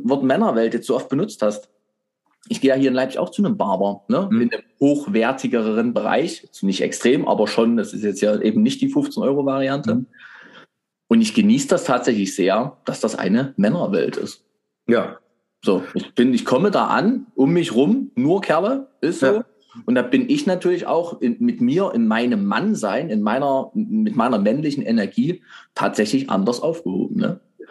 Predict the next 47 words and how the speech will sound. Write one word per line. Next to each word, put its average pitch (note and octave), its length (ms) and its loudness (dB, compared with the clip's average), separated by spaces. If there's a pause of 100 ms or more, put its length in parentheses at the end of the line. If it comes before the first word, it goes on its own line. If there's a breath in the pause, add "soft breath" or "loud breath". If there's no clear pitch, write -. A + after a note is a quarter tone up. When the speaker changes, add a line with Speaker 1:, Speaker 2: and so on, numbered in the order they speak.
(320 loud breath)
Speaker 1:
So, A2 200 2
und G#3 120 4
jetzt C4+ 180 2
sagst D3+ 280 0
du A3 60 6
das, A#3+ 400 0 (100)
ich C3+ 200 2
erschaffe C#3+ 460 0
mir F3+ 200 0
ein D3 180 -2
Konzept, - 720 -4
ne? F3 320 0
Also C3 240 2
du - 260 -2
müsstest E3 440 -2
dir D#3+ 80 -2
ein C3+ 100 -2
Konzept C3+ 300 -2
erschaffen, A2+ 340 -2 (500 loud breath)
aber - 180 0
das - 240 -4
braucht C4+ 220 -2
ja C#4 100 2
auch G#2 100 2
eine F#2 180 -2
Weile, - 320 -2
ne? - 240 0 (540)
Also A2 180 2
wenn B2+ 140 4
ich C#3+ 120 0
mich A#2 160 2
heute D#3+ 260 2
hinsetze G#3+ 460 2
und F#3 100 2
sage, F#3 280 2
ich F3 160 -6
überlege C3 400 2
mir E3 140 0
als C3+ 100 -2
Unternehmer, C3+ 520 0
wie A2+ 120 0
will C#3+ 140 0
ich D3 120 -4
die A2 120 -14
Männer A#2+ 260 0
demnächst A#2+ 460 -2
abholen, C3+ 560 -2